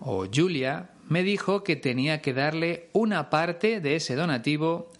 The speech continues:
a mis hijos por su colaboración en los episodios que compartí durante el estado de alarma aquí en España.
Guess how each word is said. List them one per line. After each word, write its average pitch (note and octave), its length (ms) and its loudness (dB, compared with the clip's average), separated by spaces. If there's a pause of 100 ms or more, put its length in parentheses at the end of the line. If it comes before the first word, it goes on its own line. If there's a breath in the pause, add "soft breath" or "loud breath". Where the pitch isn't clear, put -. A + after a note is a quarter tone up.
a A2+ 140 0
mis A2 300 0
hijos F#3+ 580 -2 (560 loud breath)
por D#3+ 240 2
su - 240 -2
colaboración D#3 1040 0
en B2 160 0
los A2+ 180 0
episodios D#3+ 880 0
que C3+ 100 -2
compartí A#2 720 0 (560 loud breath)
durante D3+ 680 2
el A#2+ 80 -2
estado C#3+ 480 0
de C#3+ 100 0
alarma C3 640 0
aquí B2 380 0
en G#2 100 -2
España. A#2+ 600 -2